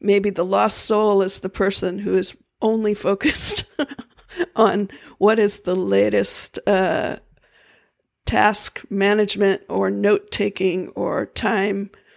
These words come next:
tracking system that, uh, and is always worried they don't have the, the right one or they, eh, there's a better way to do it and, uh, can't really enjoy the system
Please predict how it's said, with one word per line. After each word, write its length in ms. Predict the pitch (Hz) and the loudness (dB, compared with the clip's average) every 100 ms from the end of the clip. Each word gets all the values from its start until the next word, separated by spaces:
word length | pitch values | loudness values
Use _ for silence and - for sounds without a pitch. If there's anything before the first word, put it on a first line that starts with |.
| - _ _ | -20 _ _
tracking 520 | - 202 196 - 185 | 0 2 2 -2 -2
system 720 | - 320 - - 185 185 233 - _ _ _ _ _ - | 0 2 2 2 -4 -4 -6 -8 _ _ _ _ _ -10
that, 600 | 190 196 - _ - - - | 0 0 0 _ -12 -10 -4
uh, 420 | 196 190 185 202 190 _ _ _ _ _ _ | -2 -2 -4 -6 -10 _ _ _ _ _ _
and 140 | 220 196 | 0 2
is 120 | 190 | 2
always 480 | 202 202 196 - - _ _ - | 2 4 4 2 -2 _ _ -6
worried 400 | 196 196 190 185 | 0 2 2 2
they 100 | 190 | 0
don't 160 | 180 | 0
have 180 | 185 - | -4 -4
the, 180 | - 156 _ _ - | -6 -8 _ _ -8
the 140 | 196 | -4
right 260 | 180 180 - | 0 0 0
one 300 | 180 170 165 | -2 -2 -2
or 240 | 185 - _ _ _ | -4 -6 _ _ _
they, 160 | 180 - - | -4 -4 -2
eh, 280 | 214 196 190 - | 2 2 2 0
there's 220 | 202 196 | 0 0
a 40 | |
better 320 | 190 202 202 190 | 0 2 2 2
way 280 | 190 202 | 2 0
to 100 | 180 | -2
do 260 | 185 202 185 | 0 2 4
it 260 | 165 - - | 2 -2 -8
and, 440 | 180 165 113 - - _ _ _ - _ _ | -6 -6 -8 -12 -18 _ _ _ -20 _ _
uh, 220 | 214 185 - | -6 -6 -6
can't 340 | - 196 - - | -4 -4 -4 -6
really 340 | 196 202 202 - | -4 0 0 0
enjoy 440 | 196 - 202 - | -2 -2 0 0
the 120 | 196 | 0
system 560 | - - - 190 170 | 0 2 2 2 0